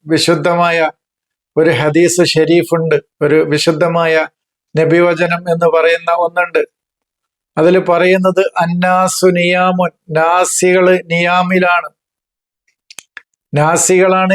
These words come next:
നിയാമുകള്. ദൈവത്തിന്റെ ജ്ഞാനത്തെ മറന്നു കളഞ്ഞ ആളുകൾ ഉറക്കിലാണ് അവര്. വൈദാ മാത്തു, അവരിനി മൗത്തായാലാണ് ഇന്തബഹു,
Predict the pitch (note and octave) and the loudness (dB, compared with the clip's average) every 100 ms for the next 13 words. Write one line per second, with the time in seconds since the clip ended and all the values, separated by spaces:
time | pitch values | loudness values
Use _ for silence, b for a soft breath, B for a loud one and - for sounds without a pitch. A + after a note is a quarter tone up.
0 | F#3 F3+ F3 E3+ F3 E3 D3 _ - D3 | 0 0 0 0 0 0 0 _ -4 0
1 | E3 F3 - E3+ E3+ E3 - E3 E3 E3+ | 2 0 -2 0 0 0 -2 -4 -2 -2
2 | E3+ - E3 D#3+ E3 E3+ F3 F3 E3+ E3+ | -2 -2 0 0 0 0 0 2 0 0
3 | E3+ F3 E3+ E3 D3+ _ _ _ - D3+ | 0 0 0 -2 -6 _ _ _ 0 2
4 | E3 E3 - F3 E3+ E3+ E3+ E3 E3 D#3 | 2 -2 -2 0 0 0 0 0 2 0
5 | - _ _ _ _ _ _ _ _ _ | -4 _ _ _ _ _ _ _ _ _
6 | _ _ _ _ _ _ _ _ _ _ | _ _ _ _ _ _ _ _ _ _
7 | _ - D3 D#3+ F3 F3+ F#3 F#3 F3 E3+ | _ -4 0 2 4 2 2 0 0 0
8 | F3+ - - F#3 F3 F3+ - _ - E3+ | 0 -4 0 2 2 0 -10 _ -6 -2
9 | E3 F3+ F#3 F#3 F3+ F3+ - E3+ D#3+ E3 | 0 2 2 0 0 -4 -6 -14 -2 0
10 | F3 F3 F#3+ F3+ F3+ F3 E3+ E3+ E3 - | 0 0 -2 0 0 0 -2 -4 -6 -10
11 | _ _ _ _ _ _ b b b _ | _ _ _ _ _ _ b b b _
12 | D3+ D#3+ E3+ E3+ E3 C3+ | 0 0 0 0 0 2